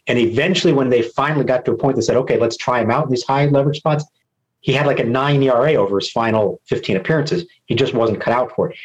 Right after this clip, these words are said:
He's not a stuff guy. He throws curveballs, like, seventy percent curveballs, and they're slow curves. Now, it can be effective against certain hitters, but against the best hitters in the league with the game on the line,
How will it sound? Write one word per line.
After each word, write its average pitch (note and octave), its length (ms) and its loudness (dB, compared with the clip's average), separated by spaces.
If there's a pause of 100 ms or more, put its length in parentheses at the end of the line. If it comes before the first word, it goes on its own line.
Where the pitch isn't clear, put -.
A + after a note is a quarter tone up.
(140)
He's C#3 180 0
not E3+ 160 0
a C#3+ 60 0
stuff D3 320 -2
guy. F#2 160 0
He A2 60 0
throws C3 220 0
curveballs, - 580 -4 (240)
like, G2 120 -4
seventy D3+ 360 0
percent A#2+ 360 -2
curveballs, A#2 380 -2
and G2+ 100 0
they're G2 80 0
slow B2+ 380 0
curves. - 400 -16 (320)
Now, C3 380 -4
it C3 100 -2
can C#3 80 0
be B2 80 2
effective D3 420 0
against C3 240 0
certain A#2 220 -4
hitters, G3 320 0 (440)
but B2 100 0
against C#3 220 -2
the - 80 -4
best D3+ 240 -2
hitters D3 260 0
in C3 60 2
the A2 80 0
league F3 240 4
with C3+ 100 0
the A#2+ 60 -4
game C3 180 2
on A#2+ 120 0
the A#2+ 40 2
line, D3+ 420 0